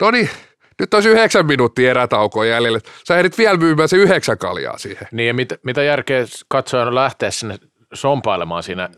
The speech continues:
Speaker 2: tauolla, kun se kymmenen minuuttia meni niin nopeasti, että sä et ehdi käytännössä ostaa sieltä mitään. Et kyllä se viisi minuuttia siihen vaikuttaa myös, myös varmaan siihen, niinku, ostointoon ylipäätään.
Speaker 1: On, ja siis noita on tutkittu paljon joskus, kun on, on esimerkiksi ollut kahdentoista minuutin taukoja, erätaukoja,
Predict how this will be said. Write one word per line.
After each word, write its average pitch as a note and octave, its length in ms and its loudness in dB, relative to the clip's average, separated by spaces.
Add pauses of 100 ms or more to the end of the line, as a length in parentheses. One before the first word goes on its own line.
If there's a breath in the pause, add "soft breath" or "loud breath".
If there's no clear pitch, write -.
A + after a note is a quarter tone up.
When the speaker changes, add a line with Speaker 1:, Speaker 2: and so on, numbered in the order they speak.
Speaker 2:
tauolla, G2+ 360 0
kun F#2 80 -8
se F#2+ 80 -12
kymmenen A2 300 -4
minuuttia G#2 300 -8
meni G#2+ 140 -6
niin A2+ 160 -6
nopeasti, G#2 480 -4
että - 160 -10
sä F#2+ 80 -4
et F#2 120 -6
ehdi G2 160 -6
käytännössä F2+ 440 -6
ostaa - 280 -10
sieltä E2 280 -18
mitään. E2 300 -10
Et - 140 -12
kyllä F#2+ 120 -10
se G2+ 60 -6
viisi G#2+ 200 -6
minuuttia G2+ 320 -12
siihen G2 260 -6
vaikuttaa E2+ 400 -8
myös, E2+ 260 -10 (460 loud breath)
myös F#2 220 -8
varmaan G#2+ 260 -4
siihen, G#2+ 140 -6
niinku, A2 220 -2
ostointoon G2+ 640 -6
ylipäätään. G2 340 0
Speaker 1:
On, C#3 120 2
ja A#2+ 100 0
siis G#2+ 200 -6
noita A2 280 -4
on G2 100 -8
tutkittu G2 520 -8
paljon F#2+ 280 -4
joskus, F#2 300 -8
kun G2 140 -8 (420 loud breath)
on, G2+ 180 -4 (100)
on G2+ 220 -4
esimerkiksi F#2+ 640 -6
ollut F#2+ 320 -4
kahdentoista G2+ 500 -4
minuutin G2 360 -6
taukoja, F#2+ 600 -4
erätaukoja, F#2+ 880 -8